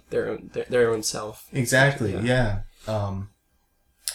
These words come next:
Speaker 2: so, so he has this great mind. He, he can create like man, and he, in fact, he can create better than man. He wages a war that man cannot wage. Uh,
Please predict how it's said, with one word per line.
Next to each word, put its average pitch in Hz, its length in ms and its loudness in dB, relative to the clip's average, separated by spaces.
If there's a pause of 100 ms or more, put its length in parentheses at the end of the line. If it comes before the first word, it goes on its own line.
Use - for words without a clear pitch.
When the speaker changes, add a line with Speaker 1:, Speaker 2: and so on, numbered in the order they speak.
(300)
Speaker 2:
so, 104 720 0
so 110 320 0
he 127 140 0
has 120 140 4
this 107 140 0
great 123 240 0
mind. 107 420 -2
He, 113 100 -6
he 127 180 -6
can 143 120 0
create 120 320 0
like 104 200 -2
man, 90 300 -4
and 95 160 -6
he, 104 300 -4 (100)
in 104 100 -6
fact, 107 180 -2
he 117 80 -2
can 120 120 2
create 113 280 -2
better 123 200 2
than 101 160 -2
man. 82 220 -10
He 110 120 -4
wages 117 360 2
a 104 120 -2
war 107 260 0
that 104 160 -6
man 104 200 -4
cannot 101 320 -6
wage. 101 680 -6 (400)
Uh, 90 300 -10